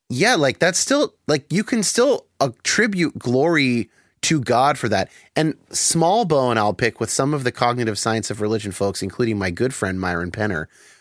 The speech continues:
who want to sort of e-, explain the beautiful sunset thing in terms of, like,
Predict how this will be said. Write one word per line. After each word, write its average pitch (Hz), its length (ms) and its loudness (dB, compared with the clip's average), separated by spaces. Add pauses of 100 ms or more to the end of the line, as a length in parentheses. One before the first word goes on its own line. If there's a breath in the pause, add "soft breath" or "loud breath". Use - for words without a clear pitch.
(200 soft breath)
who 156 120 2
want 160 200 2
to 175 60 0
sort 156 240 2
of 123 200 -2 (440 soft breath)
e-, 135 100 0 (280)
explain 151 560 0
the 127 100 2
beautiful 123 420 0
sunset 131 400 -2
thing 117 220 -2
in 107 100 -2
terms 113 360 -2
of, 101 160 -2
like, 101 320 -2